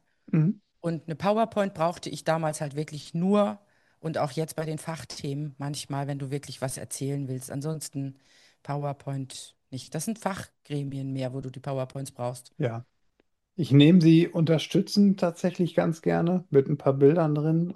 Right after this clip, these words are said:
Speaker 1: Ähm,
Speaker 2: Ja.
Speaker 1: wenn's dann halt so wie in Duisburg passiert, dass PowerPoint auf einmal nicht funktioniert, dann geht's auch ohne.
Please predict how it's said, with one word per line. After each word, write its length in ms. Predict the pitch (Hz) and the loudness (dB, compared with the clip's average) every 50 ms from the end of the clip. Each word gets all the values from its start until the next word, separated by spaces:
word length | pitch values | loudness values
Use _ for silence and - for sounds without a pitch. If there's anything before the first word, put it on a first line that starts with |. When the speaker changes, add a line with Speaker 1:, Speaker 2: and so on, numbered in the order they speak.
| - | -6
Speaker 1:
Ähm, 200 | 135 135 127 131 | -4 -2 0 0
Speaker 2:
Ja. 160 | 135 151 139 123 123 | 0 0 0 0 2
Speaker 1:
wenn's 240 | 135 135 143 143 - | 2 2 2 4 4
dann 160 | 156 143 135 | 2 4 6
halt 180 | 139 139 139 135 | 4 4 4 4
so 160 | 147 143 139 | 4 4 6
wie 80 | 139 | 4
in 100 | 139 139 131 | 4 4 4
Duisburg 420 | 135 147 160 151 - 151 151 151 | 2 0 0 2 0 0 0 0
passiert, 420 | - 156 147 - - 151 147 - - | 0 -2 -2 0 2 2 2 4 2
dass 160 | 135 131 - | 0 0 2
PowerPoint 520 | - 147 143 143 143 139 - 151 147 139 | 2 4 4 4 2 2 0 0 0 2
auf 100 | 135 131 | 2 0
einmal 220 | 127 135 139 139 139 | 0 0 0 0 0
nicht 160 | 143 143 - | 0 -2 0
funktioniert, 520 | - 147 143 135 - 143 143 147 151 151 151 | 0 -2 -2 0 0 0 2 2 2 2 2
dann 120 | 143 135 | 2 2
geht's 220 | 135 139 135 - | 2 0 2 2
auch 100 | 135 127 | -2 0
ohne. 320 | - 139 156 165 175 202 | 2 4 4 4 4 2